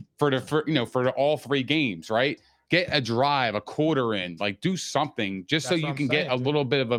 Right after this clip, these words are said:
Speaker 1: like, a flow and momentum to showcase, "Okay, what we did in training camp is gonna translate to the games because in preseason we did that." Right?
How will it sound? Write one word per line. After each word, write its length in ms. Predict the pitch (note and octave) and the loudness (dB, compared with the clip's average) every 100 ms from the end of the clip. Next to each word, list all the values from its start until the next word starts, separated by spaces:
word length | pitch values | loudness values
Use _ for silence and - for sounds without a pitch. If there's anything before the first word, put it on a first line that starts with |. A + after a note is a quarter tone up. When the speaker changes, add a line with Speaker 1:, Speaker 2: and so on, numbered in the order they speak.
| A#2 | -2
Speaker 1:
like, 200 | C3 A#2 - | -4 -6 -6
a 60 | A#2+ | -8
flow 560 | - - C#3+ C#3+ C3+ | -8 -2 2 2 2
and 80 | B2 | 0
momentum 580 | B2+ B2 B2 C3+ A2 G#2 - _ - | 0 2 2 2 0 -4 -10 _ -4
to 100 | C#3 | -2
showcase, 600 | - F#3 G3 C#3+ B2 - | 0 0 0 0 -2 -2
"Okay, 340 | D3+ C#3 G2 - _ - | 0 0 -2 -6 _ -2
what 180 | D3+ | 0
we 120 | F#3 E3 | 2 2
did 160 | F3 | 2
in 120 | D#3 | 2
training 380 | C#3 D#3 F3 C#3+ | 0 0 0 0
camp 280 | - A#2 A2 | 0 -2 -2
is 140 | A#2+ G#2 | -6 -2
gonna 180 | C#3 C#3 | -2 -2
translate 540 | - D3 C3 C3+ B2 | -2 -2 0 -4 -4
to 120 | C3+ | -6
the 120 | A#2 | -4
games 360 | G#2+ C#3+ A#2+ A2 | 0 0 0 -4
because 360 | A#2+ - B2 A#2 | -4 -2 -2 -2
in 100 | G#2+ | -4
preseason 680 | D#3+ F3 - B2 A2+ A#2+ G#2+ | -2 -2 -4 -6 -6 -4 -2
we 100 | B2+ | -2
did 260 | C3+ C3+ | 0 -2
that." 180 | F#2+ C#2 _ _ _ _ _ _ - | -4 -8 _ _ _ _ _ _ 0
Right? 300 | B2 D3+ | 2 2